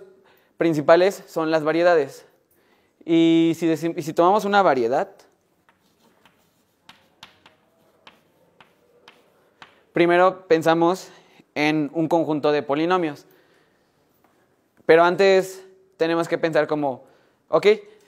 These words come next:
si vamos a, si vamos a tomar un polinomio primero, tenemos que ver en dónde están sus coeficientes. Por ejemplo, A X más B X, bueno, X cuadrado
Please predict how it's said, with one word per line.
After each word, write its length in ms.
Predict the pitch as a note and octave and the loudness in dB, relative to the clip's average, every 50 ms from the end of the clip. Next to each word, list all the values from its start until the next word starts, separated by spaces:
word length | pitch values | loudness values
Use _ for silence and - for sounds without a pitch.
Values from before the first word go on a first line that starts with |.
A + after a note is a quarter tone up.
| _ _ _ | _ _ _
si 220 | _ - - F3 | _ -2 0 2
vamos 260 | E3+ F3+ G#3 B3 B3 G#3+ | 2 2 2 2 4 2
a, 240 | F3+ E3 - - D#3 | 2 2 0 -4 -6
si 120 | - F#3 | -4 -2
vamos 240 | F#3 A#3 C4+ D4 A#3+ | 0 0 0 0 0
a 100 | G#3 E3 | -2 -2
tomar 240 | D#3+ D#3 E3 E3+ F#3+ | -2 -2 0 0 0
un 120 | G#3 G3 | 0 -2
polinomio 600 | - - G#3 C3 B2+ C3 C#3+ E3 F3+ G#3 A#3 A#3 A#3 | -2 -2 -2 -2 -2 -4 -4 -4 -4 -4 -4 -6 -6
primero, 380 | F3 E3 D#3+ E3 F3 G#3+ A#3+ - - - _ _ _ _ _ _ | -6 -6 -4 -4 -4 -4 -6 -8 -12 -20 _ _ _ _ _ _
tenemos 360 | - E3+ F3 F3+ F#3+ F#3+ - | -2 0 2 2 0 0 0
que 120 | - F3+ E3+ | 0 2 4
ver 280 | F3 F3+ E3+ - - - | 4 2 2 0 -4 -4
en 140 | E3 F3 | -2 -2
dónde 180 | F3 F#3 G3 G#3 | 0 0 0 0
están 200 | G3 G3+ F#3 F3 | 0 -2 -2 -2
sus 400 | F#3 F#3+ F3 E3+ D#3 D3 C#3+ - - _ _ _ _ _ _ _ _ _ _ _ _ _ _ _ _ _ _ _ _ _ _ _ _ _ _ _ _ _ _ _ _ _ | -2 -2 0 0 0 -2 -6 -10 -20 _ _ _ _ _ _ _ _ _ _ _ _ _ _ _ _ _ _ _ _ _ _ _ _ _ _ _ _ _ _ _ _ _
coeficientes. 680 | - - C3 D3+ D#3 G3 G#3 G3 E3 C#3+ - - - _ _ - | -12 -10 -8 -2 0 2 2 2 0 -6 -8 -10 -18 _ _ -20
Por 80 | C3 | -16
ejemplo, 300 | B2+ B2+ A#2+ A2+ - - _ - - - _ _ _ _ _ _ _ | -12 -12 -10 -10 -10 -12 _ -20 -20 -20 _ _ _ _ _ _ _
A 180 | - C3 B2+ B2+ | -6 -4 -2 -2
X 560 | C3 B2+ B2+ - E3 E3+ E3+ E3 - - _ _ _ _ _ _ _ _ _ _ _ _ _ _ _ _ _ _ | -2 -4 -4 -6 -8 -8 -8 -10 -14 -20 _ _ _ _ _ _ _ _ _ _ _ _ _ _ _ _ _ _
más 540 | - A#2 B2 B2+ A#2+ A2+ A#2 A#2 - - - _ _ _ _ _ _ _ _ _ _ _ _ _ _ _ _ _ _ _ _ _ | -10 -8 -8 -6 -6 -8 -10 -12 -16 -20 -20 _ _ _ _ _ _ _ _ _ _ _ _ _ _ _ _ _ _ _ _ _
B 360 | - - B2 B2 A#2 A#2+ C3+ D3+ | -12 -6 -4 -2 0 0 0 -2
X, 300 | D#3+ - F3+ F#3 F3 D#3+ | -2 -4 -8 -10 -10 -10
bueno, 200 | B2 A#2 G#2+ - | -14 -14 -14 -16
X 200 | - - - - | -18 -20 -20 -20
cuadrado 560 | - - - D3+ E3+ F3 F3 E3 E3 E3 D#3+ | -20 -16 -12 -10 -8 -6 -6 -6 -8 -10 -14